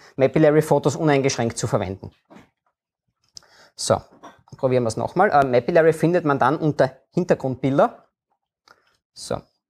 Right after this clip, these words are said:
Ähm, was ihr da jetzt seht, ist das Continuous Download Plugin. Ihr seht, die geschra-, schraffierten Flächen verschwinden jetzt schön langsam. Ähm, das heißt, beim Weiterpannen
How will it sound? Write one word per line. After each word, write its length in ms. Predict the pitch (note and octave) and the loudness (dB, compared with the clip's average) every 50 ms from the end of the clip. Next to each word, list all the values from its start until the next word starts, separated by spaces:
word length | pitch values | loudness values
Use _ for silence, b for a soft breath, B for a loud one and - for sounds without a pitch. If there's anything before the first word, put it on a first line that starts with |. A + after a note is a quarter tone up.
| _ _ - | _ _ -4
Ähm, 140 | - C3 C3+ | -2 0 2
was 160 | C#3+ C#3+ - | 2 2 2
ihr 60 | F3 | 2
da 160 | - C3+ A#2+ D#3 | 2 2 2 2
jetzt 160 | F3+ - - | 2 0 0
seht, 120 | F#3+ F#3 | 0 2
ist 140 | G3 D#3+ - | 2 0 0
das 80 | D#3+ - | -4 -2
Continuous 460 | - F3+ D3 F3+ F#3+ G3 E3 D3+ - | -2 0 2 2 2 2 2 2 2
Download 640 | B2 B2 E3 G#3 G3+ D3 C3 - - C3+ C3+ C3+ C3 | 0 0 2 4 2 2 0 -2 -2 0 0 0 0
Plugin. 360 | - D3+ D3+ - E3+ G3+ G#3+ | 0 -4 -2 0 2 2 2
Ihr 100 | G3+ E3+ | 2 2
seht, 360 | - D#3+ D#3+ F3 F3 - - | 2 2 2 0 0 -4 -4
die 100 | F3+ D#3+ | -4 -2
geschra-, 400 | - E3+ - - C3+ C3 C3 B B B | -2 -2 0 2 0 0 0 B B B
schraffierten 480 | B - - D#3 - - F3+ F#3 - F#3 | B -6 -6 -4 0 0 0 0 0 0
Flächen 340 | - - C#3+ D3+ D3+ - F3 | 0 2 2 2 2 0 -2
verschwinden 380 | - D3+ - - F3 G#3 - | -2 -2 0 0 -2 -2 -2
jetzt 160 | E3 C3+ - - | -4 -6 0 0
schön 100 | D3+ C3 | 2 2
langsam. 480 | A#2+ A2+ B2+ - - A3+ E4+ - - _ _ _ _ _ _ _ _ _ _ _ _ _ _ _ _ _ - B B B B B B B B | 2 0 0 0 -2 -2 -4 -6 -16 _ _ _ _ _ _ _ _ _ _ _ _ _ _ _ _ _ -20 B B B B B B B B
Ähm, 280 | C#3+ C#3 C#3 C#3+ C#3 - _ - | 2 2 2 2 0 -8 _ -6
das 180 | D3+ C#3+ - | -4 -2 0
heißt, 200 | D#3 C#3+ - - | 0 -2 0 0
beim 180 | - C#3+ C#3 C3 | 2 2 4 4
Weiterpannen 840 | A#2+ A2+ B2+ - - E3+ - - - C3 C#3 D3 E3 F3 F3 F3+ - | 4 2 2 2 0 -4 -2 0 0 0 2 4 2 2 2 -2 -6